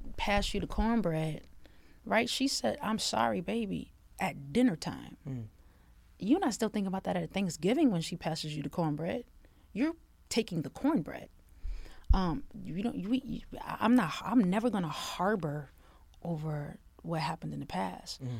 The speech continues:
Speaker 1: As a matter of fact, my D M is filled with, "Man, I'm sorry I treated you that way." What I look like being like, "Well, F you." And so, no, I am still purposeful,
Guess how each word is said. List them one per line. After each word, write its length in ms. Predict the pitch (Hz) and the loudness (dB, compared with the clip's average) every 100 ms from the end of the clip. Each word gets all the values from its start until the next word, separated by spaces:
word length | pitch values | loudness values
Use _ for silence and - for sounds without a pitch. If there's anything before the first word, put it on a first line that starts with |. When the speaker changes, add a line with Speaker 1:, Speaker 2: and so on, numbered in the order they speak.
| 101 | -6
Speaker 1:
As 140 | 165 170 | -4 0
a 60 | |
matter 260 | 175 214 214 | 0 0 -2
of 100 | 165 | -4
fact, 320 | - 214 - | -2 -2 -2
my 140 | 180 | -6
D 240 | 160 175 175 | -4 -2 -2
M 160 | 175 | -2
is 200 | 170 180 | -4 -6
filled 600 | - - - - 214 240 | -8 -10 -10 -2 0 0
with, 460 | 180 160 165 - - - - - - - - - | 0 -4 -6 -10 -20 -20 -20 -20 -20 -20 -14 -6
"Man, 180 | 185 170 | -4 -2
I'm 100 | 147 | -4
sorry 300 | - - 160 | -4 -4 -4
I 40 | |
treated 340 | - 202 170 | -6 -6 -6
you 80 | - | -8
that 160 | 180 190 | -10 -10
way." 220 | 190 180 - - - - - - - - - - - 269 - | -14 -16 -20 -20 -20 -20 -20 -20 -20 -20 -20 -20 -18 -16 -8
What 160 | 185 220 | -2 0
I 80 | 233 | 0
look 180 | 196 | 0
like 180 | 185 160 | -4 -6
being 200 | 165 160 | -6 -8
like, 180 | 147 139 | -10 -12
"Well, 100 | 147 | -10
F 280 | - 247 - | -4 -4 -4
you." 300 | 202 254 269 190 | 0 2 2 2
And 80 | |
so, 120 | - - - - 254 | -2 -4 -8 -10 -2
no, 460 | 294 320 190 - - | 2 4 2 -2 -8
I 220 | - 214 | -6 0
am 200 | 262 233 | 2 2
still 300 | 196 - 220 | 0 -2 -2
purposeful, 560 | 233 180 175 226 - 247 | -2 -4 -4 -4 -4 -2